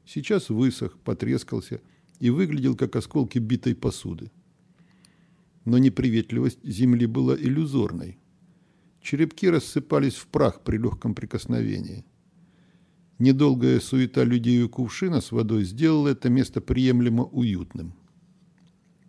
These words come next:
Иешуа сидел на бугорке у кустов. Кто-то из учеников набросил своё покрывало на ветки над ним,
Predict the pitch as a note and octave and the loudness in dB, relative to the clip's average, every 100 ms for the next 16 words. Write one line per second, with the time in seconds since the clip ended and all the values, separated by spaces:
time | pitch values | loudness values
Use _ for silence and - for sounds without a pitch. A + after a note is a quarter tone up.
0 | _ _ _ _ _ _ _ _ - C3 | _ _ _ _ _ _ _ _ -4 -2
1 | - G3 G3 F3+ - C3 B2 D#3 D#3 A#2 | -2 2 4 4 2 -2 2 4 2 -2
2 | - _ _ _ - B2 A#2 B2 B2+ A2 | -10 _ _ _ -4 0 0 0 -2 -2
3 | - D3+ C3+ - - - G#2 F2 - - | 0 2 2 -2 -10 -6 -6 -6 -10 -20
4 | _ _ _ _ _ _ _ _ _ _ | _ _ _ _ _ _ _ _ _ _
5 | - E3 D#3 D3+ C#3 A#2 B2 A#2+ C3+ D#3+ | 0 2 4 4 4 2 -4 -2 0 2
6 | D#3 - - _ B2+ C3+ D3+ C#3+ C3+ A#2 | 0 -2 -10 _ 0 2 2 2 -2 -4
7 | C3 C3 B2+ B2+ B2+ D3 E3 C#3+ A#2 B2 | 0 0 0 -4 -2 0 0 2 4 4
8 | A2+ G2+ - A2+ A#2 G2 G#2 F2 | 2 -2 -2 -2 -2 -2 -4 -6